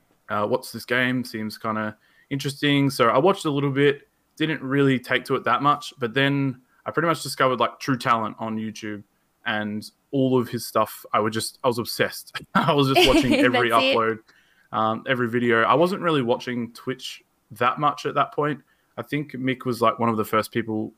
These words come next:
Speaker 1: I consistently started watching. So
Speaker 2: Yeah.
Speaker 1: once I realized that, hey, these same people that are on YouTube are actually doing live stuff on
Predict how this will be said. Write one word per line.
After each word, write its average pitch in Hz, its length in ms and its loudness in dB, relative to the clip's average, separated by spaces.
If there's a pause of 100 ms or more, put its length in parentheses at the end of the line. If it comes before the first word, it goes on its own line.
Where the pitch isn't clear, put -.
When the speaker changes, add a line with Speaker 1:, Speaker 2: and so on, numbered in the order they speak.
Speaker 1:
I 120 60 -2
consistently 110 800 -8
started 107 360 0
watching. 143 480 -4
So 117 400 4 (220)
Speaker 2:
Yeah. 233 260 -8
Speaker 1:
once 123 280 2
I 135 60 6
realized 117 500 4
that, 107 260 0 (120)
hey, 107 320 0
these 139 260 -6
same 156 200 -2
people 139 240 0
that 123 100 4
are 113 40 6
on 107 120 2
YouTube 113 400 -2
are 110 140 2
actually 117 500 0 (720)
doing 120 240 0
live 117 440 2
stuff - 400 -4 (440)
on 110 460 -2